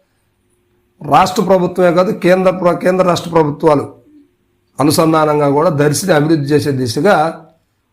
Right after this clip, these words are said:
ఆమె ప్లాన్ అయితే చేస్తూ ఉన్నారు. మొత్తానికి ఇటీవల, ఆ, రాష్ట్ర నాయకుల్ని,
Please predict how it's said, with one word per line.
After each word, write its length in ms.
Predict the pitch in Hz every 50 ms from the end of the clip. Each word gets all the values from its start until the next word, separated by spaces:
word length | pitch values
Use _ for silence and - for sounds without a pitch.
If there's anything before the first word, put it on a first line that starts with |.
| _ -
ఆమె 400 | 139 151 165 170 175 160 143 139 143 143 - -
ప్లాన్ 260 | 156 151 156 160 156
అయితే 180 | 147 151 165 156 - 151
చేస్తూ 240 | 143 131 - - 135
ఉన్నారు. 360 | 123 120 120 123 196 - - - _ _ _ -
మొత్తానికి 480 | 151 156 165 - 233 202 202 196 190 202
ఇటీవల, 840 | 202 - - - 151 - 190 190 185 185 180 180 175 175 175 - - - - _ _ _ _ -
ఆ, 180 | - 151 147 143
రాష్ట్ర 320 | - 147 165 147 - -
నాయకుల్ని, 720 | 175 170 165 165 160 160 175 165 160 160 160 160 160 -